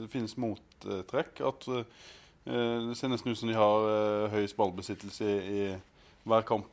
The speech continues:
de spiller, og at, eh, de lagene som de spiller mot, ikke klarer å, å,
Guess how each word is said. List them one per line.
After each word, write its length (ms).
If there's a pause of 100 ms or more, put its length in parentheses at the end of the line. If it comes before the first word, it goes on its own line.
de 380
spiller, 320
og 300
at, 260
eh, 460 (100)
de 160
lagene 400
som 160 (320)
de 100
spiller 300
mot, 160
ikke 320
klarer 320
å, 80
å, 240